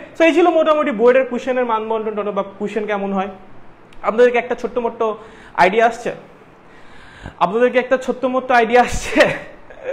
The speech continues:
আচ্ছা, আমি পরীক্ষার হলে কেমন answer করা লাগবে সেটা বলতেছি, but একটু কি idea আসছে আপনাদের? আর আপনি আমাদের জন্য chemistry course নামান নাই, এর তীব্র প্রতিবাদ জানাই।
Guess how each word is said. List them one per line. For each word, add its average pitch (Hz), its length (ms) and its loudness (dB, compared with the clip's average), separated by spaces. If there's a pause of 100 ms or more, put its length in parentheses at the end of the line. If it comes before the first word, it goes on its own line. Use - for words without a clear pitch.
(540)
আচ্ছা, 220 260 4
আমি 233 80 4 (200)
পরীক্ষার 269 300 2
হলে 269 160 2
কেমন 240 160 -4
answer 233 280 -2
করা 226 120 -2
লাগবে 220 200 0
সেটা 214 160 -6
বলতেছি, 214 500 -4
but 175 80 -4 (200)
একটু 233 280 -4
কি 220 200 -6
idea 196 380 4
আসছে - 240 -4
আপনাদের? 220 360 -4 (840)
আর 185 140 2
আপনি 220 320 4
আমাদের 247 300 4
জন্য 269 220 0
chemistry 240 400 -2
course 240 240 0
নামান 214 280 2
নাই, 220 320 2
এর 214 320 0
তীব্র 220 360 -2
প্রতিবাদ 202 520 0
জানাই। 202 420 0